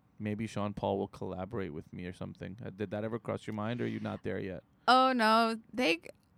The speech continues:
Speaker 2: I'm always trying to weasel my way into <laughs> things, right? So
Speaker 1: You gotta hustle, right?
Speaker 2: it crosses my mind, but I check the situation, and I s-, I weigh the parts, and I weigh,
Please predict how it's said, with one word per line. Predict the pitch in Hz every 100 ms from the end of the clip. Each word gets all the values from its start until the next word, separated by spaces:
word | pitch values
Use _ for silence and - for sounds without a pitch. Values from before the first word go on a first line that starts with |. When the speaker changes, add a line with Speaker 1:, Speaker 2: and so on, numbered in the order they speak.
| -
Speaker 2:
I'm | - 311
always | 285 285
trying | 339 247
to | 196
weasel | 226 226 214
my | 202
way | 196 196 190
into | 208 254 277
<laughs> |
things, | 202 - - -
right? | 254 269 262 -
So | - 254 247
Speaker 1:
You | 226
gotta | 170 190 190
hustle, | 185 262 - 185
right? | 156 170 277
Speaker 2:
it | 170
crosses | 285 254 277 269
my | 240 226
mind, | 214 214 214 202 196 202
but | 208 -
I | - 226 233 240 240 240 233 240 - _ _ _ -
check | - 233 214 -
the | 226
situation, | - 214 - 202 180 185 202 - 196 196 -
and | 185
I | 185
s-, | 185 - -
I | 190
weigh | 202 247
the | 233
parts, | 226 233 180 110 -
and | 180
I | 180
weigh, | 185 190 180 170 -